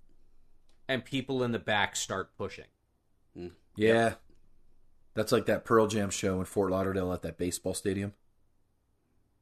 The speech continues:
Speaker 3: Remember
Speaker 2: Yep.
Speaker 3: that?
Speaker 1: And
Speaker 2: Oh, I remember
Speaker 1: that's
Speaker 2: that.
Speaker 1: a, that's a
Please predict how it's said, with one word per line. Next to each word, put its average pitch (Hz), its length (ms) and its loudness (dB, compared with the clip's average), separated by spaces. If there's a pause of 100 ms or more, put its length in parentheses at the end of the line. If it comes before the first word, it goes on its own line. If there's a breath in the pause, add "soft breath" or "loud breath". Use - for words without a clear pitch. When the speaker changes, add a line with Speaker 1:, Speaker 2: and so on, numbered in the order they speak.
(200)
Speaker 3:
Remember 98 280 0
Speaker 2:
Yep. 117 200 4
Speaker 3:
that? - 120 -20 (500)
Speaker 1:
And 120 420 -2 (360)
Speaker 2:
Oh, - 60 -8
I 98 60 0
remember 139 180 6
Speaker 1:
that's - 120 0
Speaker 2:
that. 160 60 6
Speaker 1:
a, 139 340 4 (280)
that's 139 320 4
a 123 480 4